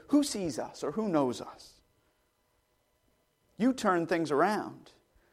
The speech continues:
Shall the potter be considered as equal with the clay? That what is made would say to its maker, 'He did not make me.'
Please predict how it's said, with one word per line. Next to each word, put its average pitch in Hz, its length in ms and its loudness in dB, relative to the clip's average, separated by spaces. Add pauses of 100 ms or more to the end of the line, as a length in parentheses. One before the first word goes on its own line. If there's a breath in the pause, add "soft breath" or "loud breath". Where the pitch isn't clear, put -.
(140)
Shall 175 200 10
the 156 100 8
potter 151 580 8
be 143 200 0
considered 139 500 -4
as - 220 0
equal 135 320 -6
with 143 160 -8
the 101 60 -10
clay? 85 500 -4 (960)
That 170 140 8
what 190 120 12
is 143 100 4
made 151 340 8
would 165 100 2
say 175 140 4
to 165 80 6
its 147 120 2
maker, 160 260 2
'He 156 120 -2
did 151 120 2
not 127 180 2
make 139 300 2
me.' 202 240 -8